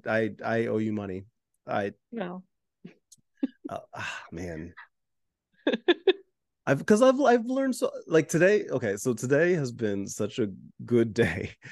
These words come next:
Speaker 1: <laughs> because I had a productive day at work, right? I had a shitty drive home, like, in my head, but I had a great therapy session earlier,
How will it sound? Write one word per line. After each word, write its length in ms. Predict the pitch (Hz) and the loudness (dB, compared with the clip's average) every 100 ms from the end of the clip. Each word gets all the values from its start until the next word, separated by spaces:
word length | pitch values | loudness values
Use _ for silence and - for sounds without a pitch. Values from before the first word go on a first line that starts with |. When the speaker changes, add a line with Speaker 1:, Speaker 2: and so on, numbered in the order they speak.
| - | -20
Speaker 1:
<laughs> 260 | - _ | -20 _
because 240 | 131 127 113 | 2 4 4
I 100 | 113 | 4
had 160 | 117 | 4
a 40 | 113 | 0
productive 400 | 107 117 147 160 | -2 -2 -2 0
day 100 | 160 | 0
at 100 | - | 2
work, 340 | 101 95 - _ _ _ | -2 -4 -10 _ _ _
right? 340 | 101 98 104 - - | 0 2 2 -4 -10
I 60 | 117 | -2
had 160 | 139 135 | 0 0
a 40 | |
shitty 320 | - 120 131 | 0 -2 -2
drive 280 | 156 170 156 | -2 -2 -2
home, 440 | 110 107 101 104 | 0 0 0 -2
like, 200 | 107 98 | -4 -4
in 80 | 101 | -2
my 140 | 117 120 | -2 0
head, 320 | 104 92 92 | -2 -4 -4
but 140 | 104 95 | -2 -2
I 80 | |
had 280 | 95 104 98 | -2 -2 -2
a 120 | 101 | -4
great 260 | 98 98 107 | -4 -4 0
therapy 280 | 120 110 104 | 0 0 -2
session 340 | 113 107 139 | -4 -4 -4
earlier, 420 | - 98 95 95 | -2 -2 -2 -4